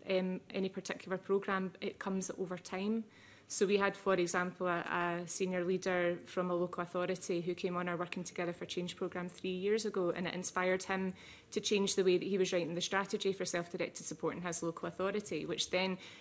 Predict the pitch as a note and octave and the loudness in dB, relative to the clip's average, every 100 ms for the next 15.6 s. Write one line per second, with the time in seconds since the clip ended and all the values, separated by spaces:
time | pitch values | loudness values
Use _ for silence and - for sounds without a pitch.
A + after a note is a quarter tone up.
0 | - - G3 F#3 F#3+ F3+ F3 D#3+ - F#3+ | -8 2 4 4 2 4 4 2 -2 2
1 | F3+ F3 F#3+ F#3 - F3+ F3 F3 F3 E3+ | 2 2 -2 -2 -2 0 0 -2 0 0
2 | E3 E3+ E3+ F3 E3+ E3 - - - - | 0 -4 -2 0 0 -2 -8 -20 -18 -4
3 | E3 - F#3+ G3 B3 A#3 A#3 A3 G3 - | -4 -2 -4 0 4 6 6 4 0 -2
4 | - - D#3+ D#3+ - - F3 E3+ F3 F3 | -6 0 2 2 -2 0 0 0 -2 -4
5 | - E3+ E3 E3 F3+ F3 F3 - - - | -4 0 0 0 -2 -2 -2 -4 -6 -2
6 | F#3+ - G3 - - F#3 F3+ - - F#3 | -2 0 0 0 2 2 2 -2 -2 0
7 | F3+ F#3+ F#3+ E3+ G3 G3+ G#3 G3 F#3 F3 | 0 0 0 0 0 0 -2 -2 0 -2
8 | - E3+ D#3+ F#3 G3 G3 F#3+ - F3+ F3 | 0 -2 0 0 2 2 -2 -4 -6 -4
9 | F3 E3+ - F#3 F3+ - F#3 F3+ F3+ F3 | -4 -4 0 2 0 0 -2 0 -2 0
10 | E3+ F3+ F3+ - F3 E3+ E3+ - - - | 0 2 2 2 0 0 -2 -10 -20 -20
11 | - - - F3+ F#3+ E3+ F3 - G3+ F3+ | -20 -20 -8 -2 -2 0 -2 -2 -4 -4
12 | F3 F3 E3+ F3+ E3+ E3+ F3+ E3+ E3 F#3 | -4 -8 -4 -2 0 0 -2 -2 0 0
13 | F3+ - G3 G3+ G#3 - F#3 - F3 F3 | 2 2 0 0 -2 -2 -2 -2 -2 -2
14 | - F3 F3 F#3+ G3 - F#3+ F#3+ F#3+ F#3+ | -2 -2 2 2 2 -2 0 2 2 -2
15 | - G3 - G3 A#3 C4 | -6 -8 -4 -2 0 0